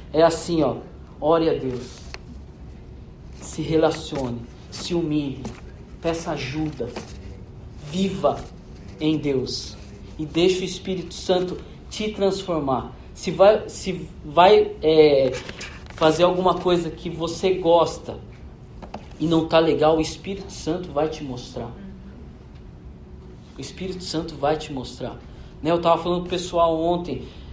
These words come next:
na célula, eu falei assim, "Não existe um conjunto de regras que você tem que fazer pra receber o amor de Deus. O amor de Deus é de graça. Ele é totalmente de graça." E ele muda seu coração.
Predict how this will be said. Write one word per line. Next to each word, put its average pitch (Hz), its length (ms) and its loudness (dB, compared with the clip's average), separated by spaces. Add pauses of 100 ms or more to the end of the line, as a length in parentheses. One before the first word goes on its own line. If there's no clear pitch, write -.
(440)
na 143 180 -2
célula, 160 420 6
eu 151 60 2
falei 170 200 -2
assim, 160 400 -2
"Não 185 200 2
existe 180 520 -4
um 165 80 -4
conjunto 160 600 -6
de 143 160 -6
regras 139 500 -2
que - 100 -14
você 139 300 -10
tem 143 180 -8
que 135 80 -12
fazer 139 460 -6 (220)
pra 151 120 0
receber 139 440 -4
o 135 80 -2
amor 127 240 -2
de 123 100 -8
Deus. 120 280 -6
O - 20 -4
amor 143 220 -2
de 135 120 -10
Deus 147 220 -6
é 147 40 -4
de 139 120 -8
graça. 113 500 -8 (880)
Ele 139 160 -4
é 135 40 -4
totalmente 135 600 -6
de 123 80 -10
graça." - 500 -12 (1800)
E 139 120 -2
ele 151 120 0
muda 151 300 0
seu 139 160 -6
coração. 123 600 -8